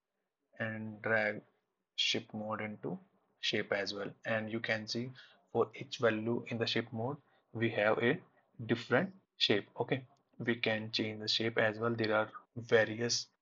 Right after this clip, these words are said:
shape palettes available in the Tableau, that is default, filled, arrows, bars, bug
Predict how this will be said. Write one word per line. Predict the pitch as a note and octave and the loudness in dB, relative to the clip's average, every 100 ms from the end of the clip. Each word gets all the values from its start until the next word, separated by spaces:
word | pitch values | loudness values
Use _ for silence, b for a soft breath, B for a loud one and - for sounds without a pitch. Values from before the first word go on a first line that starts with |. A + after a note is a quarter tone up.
| - | -2
shape | - A2+ A#2 | 2 2 4
palettes | A2+ G#2+ A2+ - A2+ | 4 6 4 0 -2
available | G#2+ G#2 G#2+ A2 | 0 0 2 2
in | A2 | 2
the | G#2 | 0
Tableau, | - G2+ G2+ G#2 B2 B2+ | 4 4 6 2 -2 -6
that | B2 G#2+ - | -2 -2 0
is | G#2+ G#2 - - - | -2 -4 -10 -14 -4
default, | A#2 A2+ A2 G#2+ G#2+ - - | 0 4 4 4 0 -4 0
filled, | G#2+ G#2+ G#2+ A2 - | 2 2 2 0 -2
arrows, | A#2 G#2+ G#2+ G#2+ G#2+ G#2 - _ _ _ _ _ _ | 0 2 2 2 0 -4 -8 _ _ _ _ _ _
bars, | A2+ G#2+ G#2 G2+ G#2 - | 10 12 12 10 6 0
bug | - A2+ | 2 2